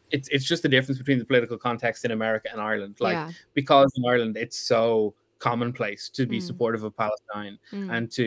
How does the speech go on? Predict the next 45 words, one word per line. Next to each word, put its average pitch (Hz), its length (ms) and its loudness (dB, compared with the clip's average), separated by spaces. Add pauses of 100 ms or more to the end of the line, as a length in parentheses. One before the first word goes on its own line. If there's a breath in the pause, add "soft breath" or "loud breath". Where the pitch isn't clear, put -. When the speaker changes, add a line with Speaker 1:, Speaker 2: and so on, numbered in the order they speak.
(320)
Speaker 1:
you 107 100 -12
know, 101 40 -10 (180)
want 113 460 -2
the 107 80 -16
Palestinian 107 600 -2
people 107 300 -8
to - 80 -6
have 113 180 -2
their 107 140 -2
own 107 140 -4
state 113 420 -6
and 104 180 -8 (280 soft breath)
for 139 80 -2
them 117 160 0
to - 80 -16
be 113 80 -6
safe 113 320 -2
and 113 80 -20
for 113 80 -4
them 107 100 -2
to 104 100 -14
be 104 80 -4
healthy, 107 440 -4 (280 loud breath)
that 117 260 4 (100)
I 131 80 0
think 123 240 0 (140)
it's, 131 320 -2
it's 135 140 2
very 117 220 4
confounding 127 540 0
for 139 140 4
Americans, 143 560 2
and, 120 200 -2
and 127 140 0
even 123 200 -2
the 113 100 -2
little 117 220 0
bit 110 220 -6
that - 160 -6
they 113 160 -2
do 113 220 -4
in 107 80 -6
support 117 260 -2
of 104 100 -8
Palestine, 107 520 -2